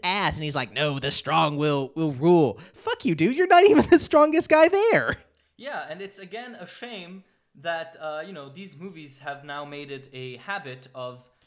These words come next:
Speaker 2: uh, relegating backstories of certain, of movie-only characters to the special volumes that get sold at Japanese theaters. Uh, when
Speaker 1: Oh, are you serious? Does this guy have, like, some, like, backstory that explains why he's, he's this asshole?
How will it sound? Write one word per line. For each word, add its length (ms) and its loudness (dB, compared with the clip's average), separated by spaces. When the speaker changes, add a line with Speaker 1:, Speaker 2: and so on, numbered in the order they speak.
Speaker 2:
uh, 440 -8
relegating 840 -8
backstories 720 -12
of 140 -20
certain, 480 -18
of 160 -18
movie-only 600 -16
characters 640 -12
to 320 -14
the 180 -10
special 480 -12
volumes 680 -14
that 160 -18
get 160 -18
sold 280 -14
at 80 -16
Japanese 460 -14
theaters. 600 -16
Uh, 560 -10
when 140 -6
Speaker 1:
Oh, 60 -2
are 80 -2
you 160 -6
serious? 340 -4
Does 140 -4
this 160 -4
guy 140 2
have, 220 0
like, 140 -2
some, 220 -4
like, 440 -6
backstory 500 -2
that 100 -8
explains 420 -6
why 200 -4
he's, 280 -10
he's 200 -10
this 180 -4
asshole? 520 -2